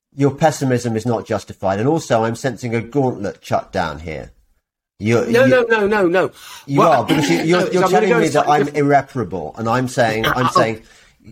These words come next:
Speaker 1: or you're suggesting that I haven't got the will to do the
Speaker 2: No,
Speaker 1: shit.
Speaker 2: no, no, no, no, no, no, no, no. You're jumping it. So what I'm saying is that it's, it's, you know, you've got the, you know, you, you would, what you'd need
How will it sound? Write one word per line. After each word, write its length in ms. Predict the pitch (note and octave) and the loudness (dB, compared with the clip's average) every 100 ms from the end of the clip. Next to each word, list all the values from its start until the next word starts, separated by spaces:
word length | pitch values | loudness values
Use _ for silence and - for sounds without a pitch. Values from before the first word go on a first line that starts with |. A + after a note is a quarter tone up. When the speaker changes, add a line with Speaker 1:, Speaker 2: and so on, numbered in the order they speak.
| - - _ _ _ _ _ _ _ - | -20 -20 _ _ _ _ _ _ _ -2
Speaker 1:
or 120 | D3 | 0
you're 100 | C3 | 0
suggesting 640 | C3 C#3+ F#3+ - - B2 A2+ | -2 2 2 2 -2 0 0
that 120 | A#2+ | 2
I 80 | B2+ | 2
haven't 320 | C3 B2+ C3+ | 2 0 0
got 180 | A#2+ G2+ | -2 -2
the 60 | A#2 | -4
will 480 | A2 A#2+ G#2 D#2+ | 0 0 0 -4
to 140 | D#2+ G2+ | -10 -10
do 220 | A#2+ B2 | -2 -2
the 180 | G#2 G#2+ | -2 -4
Speaker 2:
No, 140 | G3 B3+ | 2 4
Speaker 1:
shit. 60 | C4+ | 4
Speaker 2:
no, 120 | C4+ | 2
no, 280 | B3+ B3+ A#3 | 2 2 2
no, 160 | A3 A#3+ | 2 0
no, 160 | A3+ | 0
no, 200 | A3+ A3+ | 0 -2
no, 200 | G3 F#3+ | 0 0
no, 160 | F#3 F3+ | 0 -2
no. 120 | E3 | -2
You're 160 | D#3+ D#3 | -2 -2
jumping 280 | G#3 G3 F#3 | -2 -2 -4
it. 100 | - | -2
So 140 | F#3+ - - _ | -4 -4 -18 _
what 220 | D3 F#3+ | 0 2
I'm 140 | C4 C#4+ | 2 0
saying 360 | C4+ G#3 A#2 | -2 -2 -4
is 180 | G#2 G#2 | -8 -6
that 200 | C#3+ C#3+ - _ _ _ _ _ _ _ _ _ _ _ _ _ - | -4 -6 -10 _ _ _ _ _ _ _ _ _ _ _ _ _ -2
it's, 260 | A3+ A3 - | -2 -2 0
it's, 200 | F#3+ F#3+ - | 0 0 -10
you 340 | E3 G#3 F#3 | -14 -4 2
know, 80 | F#3 | 2
you've 240 | D3 F3+ | 2 0
got 220 | D3 B3+ G#3 | 2 0 0
the, 80 | A3 | -4
you 160 | G3+ | 0
know, 80 | F#3 | 0
you, 320 | E3+ E3+ F3 | -2 -6 -6
you 240 | F#3 E3+ C4+ | -4 -2 0
would, 180 | D#4 G#3 | 0 2
what 160 | A#3 | 0
you'd 160 | A#3 A3 | 0 -2
need 580 | A3 A3+ G3+ G#2+ E2+ | 0 2 0 -2 -14